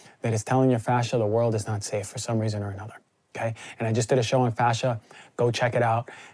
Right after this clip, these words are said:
to learn more about the importance of the fascia. I think it's the most important piece of tissue when it comes to your emotional health and disease,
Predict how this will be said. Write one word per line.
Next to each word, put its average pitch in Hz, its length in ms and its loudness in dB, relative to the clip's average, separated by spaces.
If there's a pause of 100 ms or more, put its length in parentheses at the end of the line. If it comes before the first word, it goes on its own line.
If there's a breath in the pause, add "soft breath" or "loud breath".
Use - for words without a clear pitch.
(100)
to - 120 -4
learn 110 300 0
more 127 180 6
about 117 380 2
the 123 100 -2
importance 127 380 0
of 131 80 0
the 123 80 0
fascia. 131 340 0
I 120 80 2
think 120 160 0
it's 113 200 -4
the 139 200 4
most 120 300 2
important 117 460 -2
piece 120 200 -4
of 104 80 -8
tissue 139 320 0
when 117 140 0
it 110 100 -4
comes 117 240 -2
to - 100 -6
your 104 100 0
emotional 117 500 -2
health 120 400 -2 (560 loud breath)
and 139 200 6
disease, 120 480 4